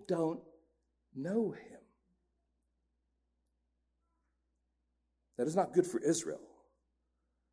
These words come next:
And that is not good for mankind. God comes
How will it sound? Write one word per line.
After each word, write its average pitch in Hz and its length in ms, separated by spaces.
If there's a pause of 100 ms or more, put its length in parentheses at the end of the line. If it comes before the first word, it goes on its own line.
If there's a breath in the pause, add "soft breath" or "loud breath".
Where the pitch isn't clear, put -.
(160)
And 117 140
that 156 100
is 131 100
not 131 220
good 131 120
for - 120
mankind. 107 640 (1200)
God 185 340 (160)
comes 147 380